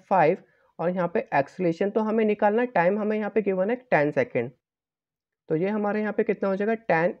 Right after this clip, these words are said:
ए हो जाएगा। इसको यहाँ पे फर्दर सॉल्व करेंगे, तो थर्टीन पॉइंट एट माइनस का फ़ाइव पॉइंट फ़ाइव equal to टेन ए। तो फ़ाइव पॉइंट फ़ाइव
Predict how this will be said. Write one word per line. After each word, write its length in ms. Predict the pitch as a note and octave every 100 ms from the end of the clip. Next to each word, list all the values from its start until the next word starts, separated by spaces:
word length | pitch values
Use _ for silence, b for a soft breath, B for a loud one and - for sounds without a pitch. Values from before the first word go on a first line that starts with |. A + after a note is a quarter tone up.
| -
ए 120 | E3+
हो 140 | A#3 G#3
जाएगा। 340 | F#3 E3+ A3+ - _ _ -
इसको 200 | D#3+ A3+
यहाँ 140 | A3+
पे 120 | A3+
फर्दर 320 | A#3+ F3+ F3 A3
सॉल्व 240 | A3 G#3+
करेंगे, 360 | A3 G3 G3 C4+ - _ _ -
तो 140 | E3 E3
थर्टीन 400 | E3+ C#3 F#3+ G3+ G#3
पॉइंट 380 | F#3+ F#3 G3+ -
एट 340 | E3+ D#3+ F#3 -
माइनस 460 | D3 C#3+ D3+ G3 -
का 140 | A3 A3 -
फ़ाइव 260 | C#3 D3+ D#3+
पॉइंट 280 | F3+ F3 F3+ -
फ़ाइव 340 | F#3 C#3 D#3+ D#3+ -
equal 380 | D3+ - E3 D#3+
to 180 | A3+ B3 -
टेन 280 | D#3 C#3 C3+ -
ए। 240 | C3 A2 _ _ _ _
तो 60 | -
फ़ाइव 240 | - E3 F3
पॉइंट 180 | A#3 A3+
फ़ाइव 240 | A3+ A3